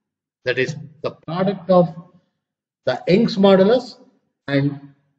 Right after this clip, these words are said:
moment of inertia, and its unit will be in Newton millimeter square or Newton meter square, kilonewton millimeter square, kilonewton meter square, the combination of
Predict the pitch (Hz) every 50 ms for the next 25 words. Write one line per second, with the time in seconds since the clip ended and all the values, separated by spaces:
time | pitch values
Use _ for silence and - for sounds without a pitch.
0 | _ _ _ _ _ _ _ _ _ _ _ _ _ _ _ _ _ _ _ -
1 | 139 139 139 139 131 135 120 - - 120 117 131 131 - - 165 185 202 240 254
2 | - - - - _ _ _ _ _ _ _ _ - 135 147 160 151 143 - -
3 | 139 127 127 127 127 127 123 117 117 113 123 117 110 113 117 - _ _ - _
4 | - _ _ - 120 123 131 131 131 139 135 135 135 135 147 151 147 165 160 170
5 | 160 - 165 196 208 226 233 226 - - - _ _ _ _ _ _ _ _ _
6 | - 117 120 123 120 127 131 131 120 135 131 131 139 156 165 160 165 170 - -
7 | 196 208 220 226 220 - _ _ _ _ _ _ - 135 127 127 127 123 123 120
8 | 117 123 120 120 135 135 151 160 170 180 160 160 160 - 202 208 214 220 214 202
9 | - _ _ _ _ _ - 151 151 143 143 131 127 120 - 127 117 117 131 156
10 | 160 160 175 170 - 180 185 190 196 202 196 - - - - _ _ - 208 -
11 | 196 170 143 127 117 110 107 98 87 - 104 101 107 104 - _